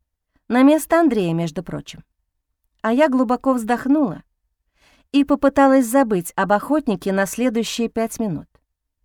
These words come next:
Так скорее успокоюсь. Я оглядела кухню, пытаясь вспомнить, где у меня чай. «Какого чёрта?» спросил Егор, и я обернулась.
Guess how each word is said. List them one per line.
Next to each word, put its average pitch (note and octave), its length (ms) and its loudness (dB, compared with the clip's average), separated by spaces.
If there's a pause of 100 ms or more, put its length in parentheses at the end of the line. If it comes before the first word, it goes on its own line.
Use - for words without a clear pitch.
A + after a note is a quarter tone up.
(180)
Так F4 180 0
скорее B3 460 0
успокоюсь. - 760 -8 (800)
Я C#4 300 4
оглядела B3 560 2
кухню, B3 460 0
пытаясь C4 420 0
вспомнить, B3+ 640 2
где A3+ 300 0
у B3+ 120 2
меня B3+ 280 2
чай. D3 340 -10 (1080)
«Какого C4 440 2
чёрта?» - 520 -4 (800)
спросил G3+ 480 -4
Егор, A3 440 -2 (100)
и A#3+ 80 -4
я B3+ 260 0
обернулась. B3 760 -4